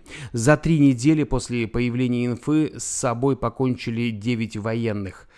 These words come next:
Восемь мужчин и одна женщина. В С Ш А начали выпускать кукол для мальчиков-геев. Бренд называется Адонис. На упаковке прямым текстом не указано,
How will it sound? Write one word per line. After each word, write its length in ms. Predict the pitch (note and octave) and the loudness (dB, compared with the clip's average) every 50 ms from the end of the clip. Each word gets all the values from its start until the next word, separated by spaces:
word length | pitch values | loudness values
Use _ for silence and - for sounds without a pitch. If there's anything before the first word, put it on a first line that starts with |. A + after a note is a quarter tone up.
| - - - _ _ _ _ - | -20 -20 -20 _ _ _ _ -12
Восемь 360 | - G#2 A#2+ A2 - - G#2 | -2 0 0 0 2 0 -2
мужчин 420 | G#2 G#2+ G2+ - - C3+ D#3 A#2+ | -2 -2 -2 -4 -4 -4 -4 -2
и 40 | G#2+ | -2
одна 280 | G2 G2 G2 G#2 G#2 G2 | -4 -4 -4 -4 -4 -4
женщина. 500 | G2+ G#2+ G2+ F#2+ - G#2 F#2+ F#2+ F2 - - - _ _ _ _ _ _ _ _ _ _ _ _ _ _ _ _ - _ - - - - - - - - | -4 -4 -4 -4 -6 -6 -8 -8 -10 -12 -16 -20 _ _ _ _ _ _ _ _ _ _ _ _ _ _ _ _ -20 _ -20 -20 -20 -20 -20 -20 -20 -16
В 60 | - - | -4 4
С 100 | G3+ F#3+ | 4 4
Ш 160 | - - G#3 | 6 6 6
А 80 | F#3+ F#3 | 6 8
начали 320 | F3+ F3+ F3+ - E3 E3 | 8 6 6 4 4 4
выпускать 400 | E3+ E3+ D3+ D#3+ - - F3 E3+ | 4 4 4 0 0 0 0 0
кукол 380 | - G3+ G3 - F#3+ F#3 E3+ D3 | 0 -2 2 4 4 4 4 4
для 180 | C3+ D#3 D#3+ | 4 4 4
мальчиков-геев. 1080 | D3+ D3+ D3 D3 C3 - - C3+ - D3 C3 B2 B2 A#2+ A#2+ C#3 C3 A#2+ G#2+ G#2 F#2 G2 | 4 4 4 2 0 -2 -4 -2 0 0 0 0 -2 2 4 4 6 6 4 2 0 -2
Бренд 400 | G#2 G#2 B2 C3 D3 D3+ D3 - | 0 2 4 4 4 4 2 2
называется 680 | C3 A#2+ G#2+ A#2+ A#2+ A#2+ B2 B2 A#2+ A2 - - C3 A#2+ | 0 0 0 0 0 0 0 0 -2 -4 -4 -4 -4 -4
Адонис. 760 | - - B2+ B2 A#2+ A#2 A2+ B2+ A#2 G#2 G2 F#2 F2+ - - - | -2 -2 -4 -4 -4 -2 0 0 0 0 -2 -4 -6 -8 -6 -2
На 100 | A2 A2 | -2 -2
упаковке 440 | - B2+ B2 - F3 E3 - D#3 | -2 -2 -2 -2 -4 -4 -4 -6
прямым 320 | A#2 - B2+ C#3 C#3 C3+ B2+ | -6 -4 -2 0 0 0 0
текстом 340 | - C#3 B2+ - - B2 B2 | 0 -4 -4 -2 -2 0 2
не 80 | C3 | 2
указано, 520 | C#3+ C#3+ - F#3+ F3+ D#3 B2+ B2 A2+ G#2+ | 2 2 0 0 0 0 0 -2 -4 -4